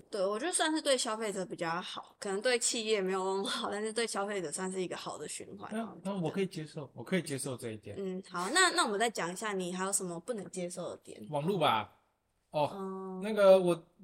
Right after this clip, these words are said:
Speaker 2: 我住进宿舍的时候，把 low 打开的时候，它的 pin 是三十六，这个是什么概念呢？我十年前刚上成大的时候呢，pin 是二十六，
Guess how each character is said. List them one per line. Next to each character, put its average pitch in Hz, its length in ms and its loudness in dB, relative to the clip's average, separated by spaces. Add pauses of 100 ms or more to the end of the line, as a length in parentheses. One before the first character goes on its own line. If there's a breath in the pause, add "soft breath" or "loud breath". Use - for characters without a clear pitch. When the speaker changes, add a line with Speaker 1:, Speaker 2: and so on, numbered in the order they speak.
(140)
Speaker 2:
我 160 100 0
住 214 220 -4
进 226 180 0
宿 226 180 -2
舍 214 240 6
的 196 80 6
时 180 140 2
候， 196 240 6
把 131 400 4
low 165 180 4
打 127 200 2
开 165 220 2
的 156 120 6
时 147 60 0
候， 151 100 0
它 165 100 0
的 156 140 2
pin 160 180 0
是 147 120 -2
三 131 200 0
十 123 140 -2
六， 110 380 -4
这 - 80 -4
个 269 120 2
是 254 140 2
什 180 120 6
么 - 120 0
概 160 220 6
念 151 200 0
呢？ 131 140 -2
我 156 140 2
十 180 340 12
年 214 200 4
前 180 200 2
刚 190 180 6
上 190 240 6
成 135 220 0
大 156 260 6
的 143 60 6
时 135 160 -2
候 156 180 2
呢， 127 400 0
pin 202 160 0
是 - 140 2
二 175 140 8
十 - 120 4
六， 113 240 -2